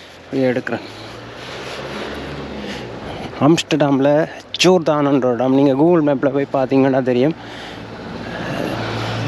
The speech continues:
டூரிஸ்டுக்கு ஏத்த கேன இடங்கள் இருக்கு. நான் ஒவ்வொன்ற ஒவ்வொன்றா என்னால ஏழு மணி இடத்த எடுத்து காட்டுறேன். இந்த ப்ளூ கலர் நம்பர்ல போகுது ஒரு கார் உண்டு பாத்தீங்க. சில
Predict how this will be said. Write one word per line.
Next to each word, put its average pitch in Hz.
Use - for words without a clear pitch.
டூரிஸ்டுக்கு 202
ஏத்த 214
கேன 220
இடங்கள் 175
இருக்கு. 131
நான் 151
ஒவ்வொன்ற 175
ஒவ்வொன்றா 165
என்னால 160
ஏழு 160
மணி 151
இடத்த 135
எடுத்து 143
காட்டுறேன். 131
இந்த 165
ப்ளூ 170
கலர் 170
நம்பர்ல 165
போகுது 156
ஒரு 131
கார் 135
உண்டு 135
பாத்தீங்க. 139
சில 151